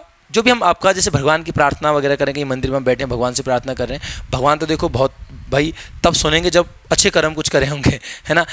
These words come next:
लेकिन अक्सर क्या है, यहाँ पर आपका हम खुद तो सुन ही रहे हैं उस चीज़ को, ठीक है। तो अंतर्वैयक्तिक, अंतर आ जाएगा दो के बीच में, ठीक है, तो दोनों सही है। जनसंचार, देखो जनसंचार क्या होता है?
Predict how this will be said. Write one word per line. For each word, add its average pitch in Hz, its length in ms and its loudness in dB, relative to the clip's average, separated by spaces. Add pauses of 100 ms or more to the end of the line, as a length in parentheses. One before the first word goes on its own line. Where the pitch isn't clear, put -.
(140)
लेकिन 156 240 2
अक्सर 190 340 2
क्या 190 120 4
है, 185 60 6
यहाँ 175 160 4
पर 175 100 2
आपका 165 240 0
हम 185 120 -2
खुद 151 260 -4
तो 160 80 2
सुन 147 200 -2
ही 147 60 2
रहे 139 100 2
हैं 135 60 0
उस 123 140 -4
चीज़ 117 140 -8
को, 131 80 -8
ठीक 156 160 -4
है। 143 100 -4 (220)
तो 170 80 0
अंतर्वैयक्तिक, 139 680 0 (320)
अंतर 202 280 4
आ 202 140 4
जाएगा 196 280 2
दो 202 320 4
के 180 140 2
बीच 131 280 -4
में, 113 120 -12
ठीक - 180 -6
है, 175 60 4
तो 123 120 -4
दोनों 151 240 2
सही 175 180 4
है। 185 120 -2 (240)
जनसंचार, 143 640 0
देखो 196 180 -6
जनसंचार 190 580 0
क्या 170 160 2
होता 120 280 -2
है? 135 120 -8